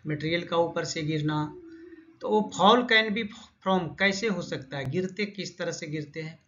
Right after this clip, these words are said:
fall of material हो गया और fall of person हो गया। तो fall can be from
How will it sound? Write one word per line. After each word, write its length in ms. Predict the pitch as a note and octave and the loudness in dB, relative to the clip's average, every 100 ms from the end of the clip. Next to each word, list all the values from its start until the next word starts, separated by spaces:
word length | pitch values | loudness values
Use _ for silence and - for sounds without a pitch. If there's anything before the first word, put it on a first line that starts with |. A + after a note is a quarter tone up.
| _ _ | _ _
fall 240 | D#3+ E3 F3 | -6 -2 -2
of 100 | F3 | -4
material 340 | D#3 D#3+ F3+ | -4 -2 0
हो 140 | E3+ | 0
गया 180 | E3 F3 | -2 -4
और 260 | F3 C#3 C3+ | -4 -6 -6
fall 240 | D#3 D#3 D3+ | -4 -2 -2
of 120 | C#3 | -6
person 320 | C3 C#3 B2+ | -8 -4 -6
हो 100 | A2+ | -6
गया। 160 | G#2 G2+ _ - - _ - | -10 -12 _ -20 -20 _ -6
तो 180 | D3+ D3 | -4 -2
fall 160 | E3 F#3+ G3 | 4 4 6
can 180 | F3+ F3+ | 4 6
be 100 | F#3+ | 2
from 540 | F#3+ - F3 F3+ G3 | 0 -6 0 2 2